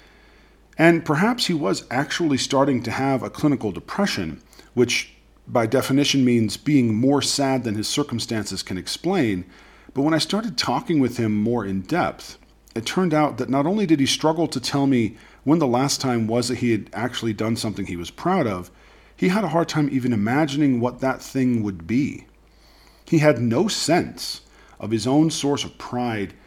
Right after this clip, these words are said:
and accomplishment. And when I realized that, I knew that we'd found the source of some of his problems. I met with this man many times and found that he was putting a ton of effort into being happy,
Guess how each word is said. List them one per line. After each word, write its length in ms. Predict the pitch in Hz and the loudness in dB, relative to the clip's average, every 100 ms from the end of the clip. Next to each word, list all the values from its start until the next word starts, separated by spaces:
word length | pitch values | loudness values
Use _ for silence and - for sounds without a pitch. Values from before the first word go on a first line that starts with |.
| _ | _
and 140 | 87 78 | -12 -10
accomplishment. 720 | - 143 135 82 - 67 - _ - - - | -2 -2 -2 -4 -8 -10 -14 _ -20 -14 -2
And 60 | |
when 100 | 135 | 2
I 40 | 127 | 6
realized 540 | 147 220 127 87 - | 6 4 0 -2 -6
that, 340 | 92 90 - - | -6 -6 -8 -12
I 100 | - | -4
knew 160 | 117 156 | 6 6
that 80 | 175 | 6
we'd 180 | 147 - | 0 0
found 400 | 123 123 120 - | 0 2 2 0
the 80 | |
source 460 | 92 - 156 120 - | -4 -2 0 0 -2
of 80 | 104 | -6
some 200 | - 101 | -4 -4
of 100 | 78 | -4
his 120 | 76 | -10
problems. 680 | - 135 113 - - - - _ - - - - - - | -4 -2 -2 -4 -14 -18 -20 _ -20 -20 -20 -20 -12 0
I 40 | |
met 140 | 151 208 | 2 2
with 80 | 165 | 2
this 160 | 170 | 2
man 260 | 160 147 127 | 4 4 4
many 220 | 127 131 | 4 4
times 500 | - 92 - - - - - | 0 -8 -10 -14 -18 -20 -10
and 400 | 104 104 104 104 | -4 -2 -2 -2
found 500 | - 127 123 120 117 - - | -2 -2 2 0 -2 -12 -6
that 100 | 120 | 2
he 80 | 143 | 4
was 120 | 147 | 4
putting 240 | - 120 | 0 -4
a 60 | 95 | -4
ton 380 | - - 185 202 | -6 -6 0 2
of 120 | 165 | 2
effort 320 | 123 - - | -2 -2 -6
into 180 | 101 107 | -4 -4
being 360 | 95 131 117 98 | 0 0 2 0
happy, 500 | - 123 120 117 | -4 -6 -6 -12